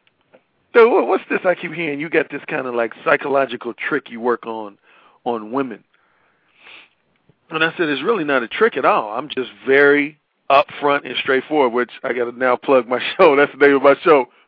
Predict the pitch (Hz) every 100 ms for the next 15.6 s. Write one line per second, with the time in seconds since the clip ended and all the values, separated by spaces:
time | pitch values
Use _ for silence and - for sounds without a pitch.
0 | - 160 170 - 156 151 - 135 120 -
1 | 147 139 170 160 127 127 135 127 127 117
2 | 117 175 143 117 _ _ _ - 127 123
3 | 131 120 127 123 123 123 143 120 110 151
4 | 143 127 - _ _ _ _ - 180 185
5 | 170 156 190 180 185 240 175 - 165 143
6 | 180 185 180 156 156 160 156 165 156 -
7 | 156 156 - 175 170 - 262 85 - _
8 | _ _ _ _ _ _ _ _ _ -
9 | 180 185 339 427 359 202 233 226 190 -
10 | - 175 - 139 110 - _ _ _ 131
11 | 139 330 339 226 240 220 339 - 143 127
12 | 127 _ _ _ _ _ - 156 226 277
13 | 262 226 240 240 233 202 151 123 120 226
14 | 233 240 214 143 135 190 185 190 185 196
15 | 165 151 135 123 123